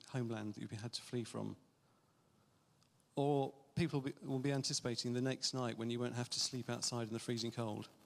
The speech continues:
Kathy, James and I, were, we were,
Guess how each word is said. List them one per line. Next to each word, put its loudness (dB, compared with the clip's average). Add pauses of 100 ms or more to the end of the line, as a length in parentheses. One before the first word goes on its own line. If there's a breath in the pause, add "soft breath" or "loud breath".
(1500)
Kathy, 2
James 2
and 2
I, 4
were, 2
we 2
were, 2